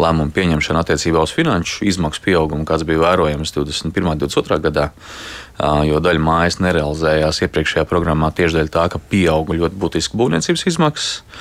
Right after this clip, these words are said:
Tātad tā, tās mājas, kas ir gatavas, tad jāsaka, iepriekšējā altuma programmā,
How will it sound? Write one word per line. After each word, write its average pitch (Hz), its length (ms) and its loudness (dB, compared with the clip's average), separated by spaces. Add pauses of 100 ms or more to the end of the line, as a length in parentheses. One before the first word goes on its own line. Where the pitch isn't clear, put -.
(440)
Tātad 76 320 0
tā, 87 120 4 (200)
tās 87 260 0
mājas, 87 280 0
kas - 120 -6
ir 85 140 0
gatavas, 78 340 0
tad 80 220 -2
jāsaka, 87 500 2
iepriekšējā 92 460 0
altuma 85 260 -2
programmā, 92 640 0